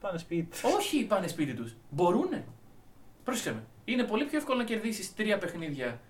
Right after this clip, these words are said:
Speaker 2: απέναντι στους Bucks από ότι τέσσερα.
Speaker 1: Πιστεύεις δηλαδή ότι έχουν ελπίδες;
Speaker 2: Δεν πιστεύω ότι η Orlando, εντάξει, τώρα αυτό είναι ακραίο παράδειγμα, βρε παιδί μου,
Speaker 1: Στις εκατό
Speaker 2: αλλά
Speaker 1: φορές που παίζουν αυτοί οι δύο μπάσκετ,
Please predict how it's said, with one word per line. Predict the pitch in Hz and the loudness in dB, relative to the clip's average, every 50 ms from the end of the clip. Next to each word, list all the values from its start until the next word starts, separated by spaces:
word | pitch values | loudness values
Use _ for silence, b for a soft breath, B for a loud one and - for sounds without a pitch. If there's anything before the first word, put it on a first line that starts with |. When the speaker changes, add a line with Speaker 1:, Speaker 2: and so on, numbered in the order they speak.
| b b | b b
Speaker 2:
απέναντι | - 151 151 151 147 143 139 | -6 0 2 2 2 2 -2
στους | 143 - - - | -4 -8 -6 0
Bucks | - 269 294 - - - | 0 2 2 0 -2 -6
από | 208 208 208 | -6 -6 -6
ότι | 202 - - | -8 -4 -2
τέσσερα. | - - - - 117 113 - - - - - - - - - - - - - - - - - - - - - - - - - - - - - - - - - - - - | -2 -2 -2 -4 -8 -12 -14 -18 -20 -20 -20 -20 -20 -20 -20 -20 -20 -20 -20 -20 -20 -20 -20 -20 -20 -20 -20 -20 -20 -20 -20 -20 -20 -20 -20 -20 -20 -20 -20 -20 -20 -18
Speaker 1:
Πιστεύεις | - 113 - - 147 143 131 127 | -16 -16 -4 -2 -2 -2 0 0
δηλαδή | 135 135 131 127 127 143 | 2 2 4 4 4 0
ότι | 135 127 143 | 0 2 0
έχουν | 143 139 147 143 | 0 0 0 -2
ελπίδες; | 135 131 123 123 139 139 127 117 117 123 120 - - | -2 -2 -4 -4 -4 -4 -2 -2 -2 -4 -4 -8 -2
Speaker 2:
Δεν | 131 156 190 | 0 2 2
πιστεύω | 185 190 220 214 185 | 2 4 2 4 4
ότι | 196 185 185 | 4 2 2
η | 170 165 156 - 131 175 170 165 | 0 0 0 -2 0 2 2 2
Orlando, | 160 165 175 170 160 | 4 2 2 0 0
εντάξει, | - 170 185 180 - | 2 2 2 2 4
τώρα | - 185 175 | 2 0 2
αυτό | - 196 | 2 0
είναι | 190 185 | -2 -2
ακραίο | - 190 190 196 | 0 0 0 4
παράδειγμα, | 190 175 180 180 170 151 139 139 127 | 4 6 6 6 4 4 -2 -4 -4
βρε | 123 131 | -4 -4
παιδί | 127 123 127 | -4 -4 -4
μου, | 131 131 | -4 -4
Speaker 1:
Στις | 131 113 - | -4 2 2
εκατό | 156 143 147 147 147 143 | 4 8 10 10 10 10
Speaker 2:
αλλά | 139 147 | 10 12
Speaker 1:
φορές | 165 180 180 170 170 | 12 10 10 10 4
που | - - | 0 4
παίζουν | - 175 170 165 165 165 | 6 6 6 6 4 0
αυτοί | 151 131 - - 160 | -2 -2 -2 -2 -2
οι | 151 151 143 | 0 0 0
δύο | 139 147 147 139 | 2 2 0 2
μπάσκετ, | 127 127 127 127 131 123 - - 147 156 170 | 2 2 2 2 0 0 -2 -2 -2 -2 -2